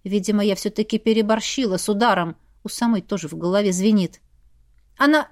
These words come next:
<coughs> переоделась в привидение и завывала в коридоре!» Наябедничала я, раз соперница решила играть в молчанку.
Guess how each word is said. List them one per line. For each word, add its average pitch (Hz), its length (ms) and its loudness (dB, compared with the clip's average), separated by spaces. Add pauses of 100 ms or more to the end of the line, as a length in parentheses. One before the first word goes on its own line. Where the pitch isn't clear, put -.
(120)
<coughs> 330 140 2
переоделась 285 600 2
в - 20 -8
привидение 320 600 4
и - 20 2
завывала 302 460 2
в - 60 -12
коридоре!» 285 640 4 (240)
Наябедничала 226 1000 4
я, 233 280 2
раз 240 260 0
соперница 220 760 2
решила 208 500 0
играть 185 300 -2
в 196 40 -4
молчанку. 202 680 0